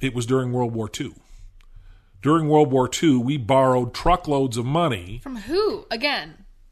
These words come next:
Speaker 1: Well,
Speaker 2: Who?
Speaker 1: we, well, we
Speaker 2: I remember they did sell war bonds.
Speaker 1: That's
Speaker 2: That was a
Speaker 1: exactly
Speaker 2: thing.
Speaker 1: right. That's exactly right. We borrowed it from the m-
Speaker 2: But
Speaker 1: people
Speaker 2: how,
Speaker 1: in the United
Speaker 2: but,
Speaker 1: States.
Speaker 2: but, but that was, like, during the Great Depression. Like,
Speaker 1: Well,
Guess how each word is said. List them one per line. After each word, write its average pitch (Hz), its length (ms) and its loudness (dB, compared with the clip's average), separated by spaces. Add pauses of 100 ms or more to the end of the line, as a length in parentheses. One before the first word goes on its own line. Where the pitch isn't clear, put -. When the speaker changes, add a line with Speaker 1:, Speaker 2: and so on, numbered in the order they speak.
(120)
Speaker 1:
Well, 226 220 0
Speaker 2:
Who? 208 440 -4
Speaker 1:
we, - 540 -14
well, 233 260 6
we 185 160 0
Speaker 2:
I 302 40 2
remember 392 200 2
they 294 100 -2
did 269 200 -4
sell 233 280 -2
war 208 280 -2
bonds. 165 420 -10
Speaker 1:
That's 127 240 0
Speaker 2:
That 156 60 0
was 127 100 -2
a - 20 2
Speaker 1:
exactly 143 260 2
Speaker 2:
thing. - 20 2
Speaker 1:
right. 240 360 -2
That's 120 200 -6
exactly 139 340 -2
right. 208 180 0
We 117 100 -2
borrowed 127 340 2
it 147 100 -4
from 151 300 -2
the 147 80 -6
m- - 140 -14
Speaker 2:
But - 260 -4
Speaker 1:
people - 160 0
Speaker 2:
how, 370 140 4
Speaker 1:
in - 40 -2
the 147 60 -4
United 143 180 -2
Speaker 2:
but, - 80 -4
Speaker 1:
States. 208 240 -6 (100)
Speaker 2:
but, 277 240 -14 (180)
but 285 100 -12
that 370 120 -4
was, 381 120 -6
like, 370 140 -10
during 330 200 -4
the 294 80 -10
Great 285 240 -10
Depression. - 640 -14
Like, 175 360 -10 (1120)
Speaker 1:
Well, 170 480 4